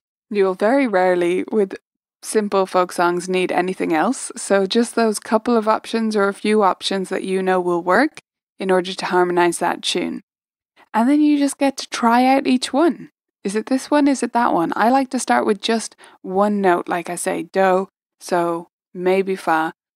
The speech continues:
and ignore the chord, right? So you're just dealing with the one, five, or maybe four note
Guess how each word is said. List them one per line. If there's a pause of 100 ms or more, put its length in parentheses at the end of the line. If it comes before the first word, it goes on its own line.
and
ignore
the
chord,
right?
So
you're
just
dealing
with
the
one, (300)
five, (440)
or
maybe
four (340)
note